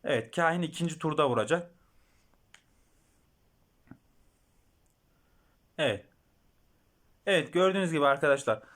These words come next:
Rakip şu an birçoğu uykuya, yani iki tane, bir tanesi uyku yedi ama, ee,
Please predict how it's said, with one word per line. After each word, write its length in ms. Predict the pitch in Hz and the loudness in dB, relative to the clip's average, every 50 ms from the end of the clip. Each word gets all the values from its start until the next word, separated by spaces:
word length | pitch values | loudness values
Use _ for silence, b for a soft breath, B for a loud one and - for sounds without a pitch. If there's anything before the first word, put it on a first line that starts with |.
| B B B B 165 | B B B B 0
Rakip 300 | 180 185 185 214 208 214 | 0 0 0 -4 -6 -6
şu 200 | - - 208 202 | -2 2 4 4
an 300 | 202 202 196 - - - | 4 4 2 -2 -6 -4
birçoğu 560 | 202 202 208 190 - 208 208 202 196 175 131 | -4 -4 -4 -4 -2 2 2 2 2 2 0
uykuya, 400 | 190 190 185 180 - 202 196 170 | -2 -2 -4 -4 -2 0 2 2
yani 280 | 123 139 151 143 147 - | 2 2 0 0 -2 -6
iki 140 | - - 196 | -10 -10 -4
tane, 180 | - 202 185 175 | -2 -2 -2 -2
bir 80 | - | -2
tanesi 360 | - 208 190 175 165 160 - | -2 0 0 0 -2 -4 -4
uyku 260 | 139 147 151 - - 156 | -6 -6 -6 -4 -4 -4
yedi 160 | 151 147 160 | -2 0 0
ama, 340 | 185 190 165 117 - B B B B B B B B - - | 0 0 -2 -4 -4 B B B B B B B B -12 -6
ee, 920 | - 107 110 107 104 104 104 104 101 101 98 98 98 98 95 90 65 - | -4 -4 -2 -2 -2 -4 -4 -4 -4 -4 -4 -2 -4 -4 -4 -6 -8 -10